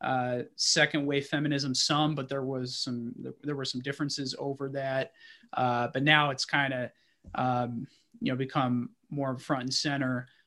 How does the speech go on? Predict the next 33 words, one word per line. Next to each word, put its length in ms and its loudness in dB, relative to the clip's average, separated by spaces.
Uh, 320 2
you're 100 0
seeing 220 8
transgenderism. 1040 6
So 100 2
I 80 4
think 160 0
that's 220 2
a, 60 -2
that's 260 -2
a 100 -2
huge 380 -4
thing. 440 2
And 120 -4
just 240 2
the 260 0
kind 180 4
of 60 2
the, 240 -4
the 320 -4
madness 640 6
there 200 2
where 280 -4
people 220 -2
are 100 2
almost 340 -2
denying 880 2
that, 320 -2
you 240 -2
know, 280 -4
there, 240 0
there's, 580 -2
uh, 300 0